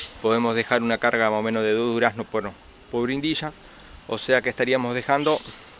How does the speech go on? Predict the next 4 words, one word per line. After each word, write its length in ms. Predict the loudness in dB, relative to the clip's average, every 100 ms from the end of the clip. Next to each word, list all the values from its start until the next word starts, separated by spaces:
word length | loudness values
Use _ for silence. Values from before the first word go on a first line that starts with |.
| -20 -20 -20 -20 -20 -20 -20 -20 -20 -20 -12
nueve, 320 | -6 -4 -4
diez, 420 | -2 2 2 0 -8 -16 -20 -20 -20 -20 0
trece. 400 | 4 4 2 -8 -18 -20 -20 -20 -20 -20 -20 -20 -20 -20
Sí. 60 | -12